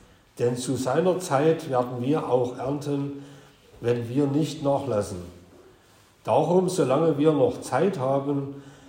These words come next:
lasst uns Gutes tun an jedermann, allermeist aber an des Glaubens Genossen." Wort des Heiligen,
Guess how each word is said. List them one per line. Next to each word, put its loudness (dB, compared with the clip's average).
lasst -2
uns -4
Gutes 0
tun -2
an -4
jedermann, -2
allermeist 2
aber 2
an -4
des -4
Glaubens -2
Genossen." -6
Wort -2
des -12
Heiligen, -12